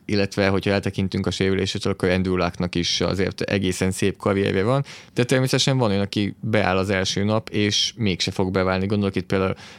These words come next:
Robert Griffin the third-re, aki ugye pont Andrew Luck után, eh, lett kiválasztva a Washington által. Russell Wilson megint egy olyan játékos, aki első nap óta játszik. Aztán akik padoznak, azok között is van olyan, aki beválik,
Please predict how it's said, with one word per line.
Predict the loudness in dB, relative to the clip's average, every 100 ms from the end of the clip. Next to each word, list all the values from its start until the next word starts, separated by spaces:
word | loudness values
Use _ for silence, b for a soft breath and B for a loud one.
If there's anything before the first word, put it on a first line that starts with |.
| B
Robert | 0 2 2 0
Griffin | -2 0 -2
the |
third-re, | -2 0 0 2 0 0
aki | -4 -2 0
ugye | 0 2 2 2 0 -4 -4
pont | 0 2
Andrew | 2 0 0
Luck | -2
után, | -4 -2 0 0 -2 -6
eh, | -6 0 2 2 0
lett | -2 -4
kiválasztva | 0 0 0 0 -2
a |
Washington | 0 0 0 0
által. | 0 0 0 -2 -2 B B B
Russell | 0 0 2 2
Wilson | 2 0 0
megint | 0 0 -2
egy | -2
olyan | 0
játékos, | -2 -2 -4 -4
aki | -4 0
első | 0 0 -2
nap | -2
óta | 0 0
játszik. | 0 -2 -2 -4 -6 B B B B 0
Aztán | 2 2
akik | 2 0
padoznak, | 0 0 2 2 2 0 0
azok | -2 -2 -2
között | -2 -2
is | -2 0
van | 0 2
olyan, | 0 -2
aki | -2 -4 -2
beválik, | 0 0 2 2 0 -4